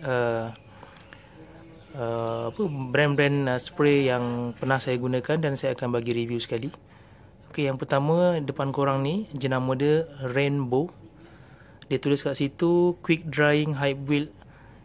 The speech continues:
Acrylic Lacquer. Okey, sebenarnya yang ditulis semua quick drying ni maksud dia, uh, cepat kering kan. Jangan percaya, membongak je ni. Yang ni, spray ni,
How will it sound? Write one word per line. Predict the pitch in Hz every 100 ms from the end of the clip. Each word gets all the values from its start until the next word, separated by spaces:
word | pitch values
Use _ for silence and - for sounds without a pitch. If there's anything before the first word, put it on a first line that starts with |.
| -
Acrylic | - 127 - 143 139 -
Lacquer. | 131 - - 127 110 - - - - - - - - - - -
Okey, | 156
sebenarnya | 151 151 139 139 190 -
yang | 147 131
ditulis | 139 139 143
semua | 151 147
quick | - 143
drying | 143 165
ni |
maksud | 165 139 147
dia, | 156 151
uh, | 147 131 123
cepat | 120 - 127
kering | 151 160 180
kan. | 139 117 - - - - - -
Jangan | 127 127
percaya, | 123 123 117 113
membongak | 120 120 120 135 139 120
je | 123
ni. | 117 110 - - - - - - -
Yang | 131 151
ni, | 175 151 185 - - - - - - - - - - - - - -
spray | - 151 175 165
ni, | 151